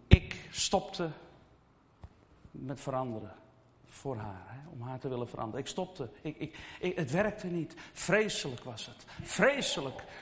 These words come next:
Ja, ik meen wat ik zeg. Gefocust zijn op, op, op je partner te willen veranderen. Dan, dan ben je zo gefrustreerd uiteindelijk. Totdat je ging ontdekken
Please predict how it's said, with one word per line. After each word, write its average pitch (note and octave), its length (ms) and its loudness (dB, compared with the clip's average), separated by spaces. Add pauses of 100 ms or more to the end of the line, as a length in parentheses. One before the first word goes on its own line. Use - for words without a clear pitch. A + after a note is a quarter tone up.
Ja, A#3+ 140 12
ik G#3+ 100 6
meen B3+ 160 10
wat A3+ 120 6
ik G3 120 2
zeg. G#3 240 0
Gefocust B3 600 4
zijn F3 300 8
op, - 280 2 (200)
op, E3 200 2
op F3 160 2
je E3 80 4
partner B3 420 8
te G3 100 2
willen F#3 180 8
veranderen. E3+ 560 6
Dan, D#3 240 6 (320)
dan E3+ 140 6
ben G#3+ 80 8
je G#3 100 6
zo A#3+ 200 4
gefrustreerd A#3 840 4
uiteindelijk. D#3 880 6 (280)
Totdat F#3+ 280 4
je F3+ 100 2
ging E3 180 4
ontdekken E3+ 500 2